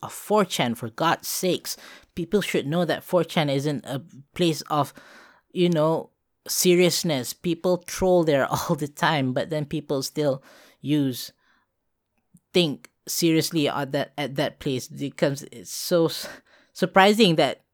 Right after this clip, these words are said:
I don't know, because the new one is the Honkler meme, the Pepe the Frog with the rainbow wig and the red nose. So, <laughs> I don't know, it's, it's kind of funny and also sad at the same time.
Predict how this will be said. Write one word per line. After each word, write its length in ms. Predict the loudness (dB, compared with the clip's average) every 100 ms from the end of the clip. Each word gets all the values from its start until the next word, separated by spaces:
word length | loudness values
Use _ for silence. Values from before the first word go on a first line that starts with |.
| -4
I 100 | 0
don't 160 | 4 4
know, 240 | 4 4
because 380 | 0 0 0 2
the 80 | 4
new 180 | 4
one 160 | 4 4
is 140 | 2
the 80 | 0
Honkler 680 | -2 -2 -2 -2 0 2 2
meme, 500 | 2 0 0 -2 -4 -8 _ _ -20 _
the 120 | -6 -4
Pepe 400 | 0 0 2 0
the 100 | 0
Frog 400 | 0 4 4 2
with 220 | -6 -2
the 260 | -2 0
rainbow 480 | 0 0 2 2 0
wig 300 | 0 0 -2
and 180 | -4 -4
the 220 | -4 -6 -6
red 240 | -6 -4
nose. 520 | -2 -2 -2 -4 -8 _ -20 -20 -20 _ -8
So, 480 | -2 2 6 6 2 _ _ _ _ _ -6
<laughs> 40 |
I 1800 | -4 -2 2 2 0 -8 -10 _ -20 -20 -20 -20 -20 -20 _ -10 0 2
don't 140 | 4
know, 160 | 6 8
it's, 240 | 6 2 -10
it's 180 | -8 -8
kind 300 | -4 2 2
of 60 |
funny 380 | 2 6 6 8
and 180 | 6 6
also 240 | 4 4
sad 420 | -2 0 0 2 0
at 100 | -2
the 60 |
same 340 | -4 -4 -4 -4
time. 480 | -4 -6 -6 -12